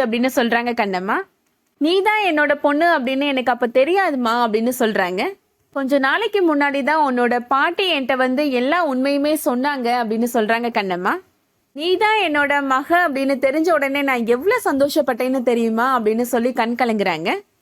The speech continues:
"நீ என்ன அம்மான்னு கூப்பிடு ஹேமா" அப்படின்னு சொல்றாங்க. இப்போ ஹேமா கண்ணம்மாவை ரொம்ப பாசமா அம்மான்னு கூப்பிடுறாங்க.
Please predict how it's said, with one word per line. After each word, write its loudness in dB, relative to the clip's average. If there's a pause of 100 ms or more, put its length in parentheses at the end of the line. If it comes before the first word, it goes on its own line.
(760)
"நீ 0 (120)
என்ன 0 (140)
அம்மான்னு 2 (120)
கூப்பிடு -2 (120)
ஹேமா" -2 (120)
அப்படின்னு 0
சொல்றாங்க. 0 (140)
இப்போ -2 (140)
ஹேமா 0 (140)
கண்ணம்மாவை 0 (120)
ரொம்ப 0
பாசமா 0 (140)
அம்மான்னு 0
கூப்பிடுறாங்க. -2